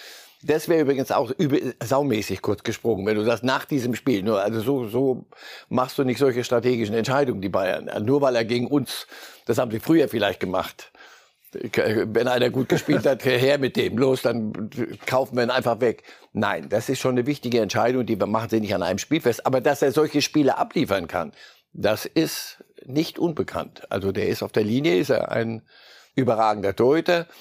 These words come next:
Er wird die fünf Zentimeter, die ihm andere immer absp-, die, die ihm andere vorwerfen, seine mangelnde, äh, Größe, Länge, die fünf Zentimeter wird er nicht mehr wachsen, auch nicht, wenn er bei den Bayern spielt. Er ist ein international sehr, sehr guter Torhüter.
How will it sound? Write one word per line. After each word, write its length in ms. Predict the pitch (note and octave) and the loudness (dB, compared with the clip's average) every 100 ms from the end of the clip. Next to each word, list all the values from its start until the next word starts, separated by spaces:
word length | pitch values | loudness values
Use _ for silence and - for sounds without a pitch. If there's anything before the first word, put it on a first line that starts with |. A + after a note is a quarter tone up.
| - | -4
Er 180 | - G#2+ | -2 2
wird 180 | C#3+ - | 0 0
die 80 | D#3 | 2
fünf 240 | E3 D#3 | 0 2
Zentimeter, 600 | D#3+ D3 D3 D3 D3 D3 | 0 2 2 2 4 2
die 160 | C#3 C3 | 2 0
ihm 120 | A#2+ | 0
andere 600 | B2+ B2 B2+ B2+ A#2+ - - | 0 2 2 2 2 -4 -8
immer 420 | C3 B2+ A#2+ - | -4 0 2 0
absp-, 560 | A#2+ - _ - G#2+ | -2 -8 _ -4 -4
die, 240 | A#2 B2 A2+ | -2 -2 0
die 140 | A#2 | 0
ihm 80 | A#2+ | 0
andere 260 | A#2+ B2+ A2+ | 0 0 0
vorwerfen, 720 | - D3 C#3 A#2 A2+ - C#3+ | 2 2 4 4 2 0 0
seine 320 | A#2 G#2+ A2 - _ - - _ | 2 4 0 -2 _ -20 -20 _
mangelnde, 800 | G#2 B2+ C3 A#2 A2+ G2+ F2+ D2 - | 0 2 2 4 2 2 -4 -10 -6
äh, 180 | - F#2 | -2 -2
Größe, 640 | G#2 B2+ C#3 - D#3+ D#3+ - _ | 2 4 4 4 2 2 -6 _
Länge, 440 | E3 G3+ C3+ A2+ - _ - - - - - | -4 0 0 -2 -6 _ -20 -20 -20 -20 -4
die 80 | B2 | 0
fünf 200 | - B2 | 0 0
Zentimeter 540 | C3+ C3 B2+ B2+ C3 | 0 2 4 4 4
wird 100 | A#2+ | 2
er 80 | A#2+ | 2
nicht 140 | A#2+ G2+ | 0 0
mehr 140 | G2 | 2
wachsen, 320 | G#2 - C3 | 0 0 0
auch 140 | F#2+ A2 | 2 2
nicht, 160 | A2 | 2
wenn 120 | G#2 | 2
er 140 | G2 F#2 | 2 2
bei 140 | F2+ | 0
den 100 | F#2+ | 0
Bayern 260 | F#2 A2 C3 | 0 0 0
spielt. 360 | - C#3+ C#3 - - - - - - _ _ _ | 0 0 -2 -12 -20 -20 -20 -20 -20 _ _ _
Er 140 | D3+ F3 | 2 4
ist 160 | G3+ | 2
ein 80 | G3+ | 0
international 920 | - G#3 G#3 G3 F#3 - E3+ E3 E3 C3+ | 2 2 2 2 2 2 4 4 4 4
sehr, 200 | E3 E3 | 4 6
sehr 180 | D#3+ | 2
guter 320 | C#3 D3 D3 C#3 | 2 2 2 2
Torhüter. 600 | C3 G#2+ F#2 C#2 - | 2 2 0 -4 -8